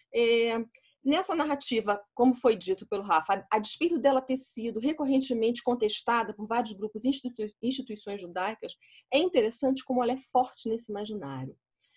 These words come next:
Mas isso não é suficiente, né? Como a gente pode pensar que esses judeus, como co-, comunidade judaica, eu coloco entre aspas, né, eles aparecem? Eles certamente aparecem absolutamente associados com essa ideia de poder,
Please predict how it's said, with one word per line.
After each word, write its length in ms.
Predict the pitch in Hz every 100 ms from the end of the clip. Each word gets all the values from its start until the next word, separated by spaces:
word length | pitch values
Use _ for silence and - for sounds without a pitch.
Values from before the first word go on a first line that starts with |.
| _
Mas 160 | 294 285
isso 180 | 349 370
não 160 | 359
é 140 | 311 311
suficiente, 720 | 302 285 262 202 165 165 -
né? 140 | 202
Como 240 | 208 381 392
a 40 |
gente 240 | 311 320
pode 240 | - 262 254
pensar 600 | 240 220 - 214 196 -
que 140 | -
esses 220 | 240 240 226
judeus, 360 | 214 180 185
como 260 | - 202 180 _
co-, 220 | 302 277
comunidade 680 | - 247 262 196 226 247 208
judaica, 440 | 185 180 220 220
eu 120 | 175 170
coloco 320 | 180 165 165
entre 220 | 160 170
aspas, 420 | 190 220 - 147 - _ _ _
né, 260 | 214 233 254 _ _
eles 300 | 214 214 208
aparecem? 800 | 214 196 180 262 - - - - _ _
Eles 200 | - 247
certamente 460 | 269 311 269 262 269
aparecem 540 | 269 254 214 220 -
absolutamente 540 | 233 262 262 262 247 247
associados 720 | 269 320 311 302 269 285 269
com 60 | -
essa 180 | 254 247
ideia 200 | 214 226
de 100 | 247
poder, 460 | - 233 151 131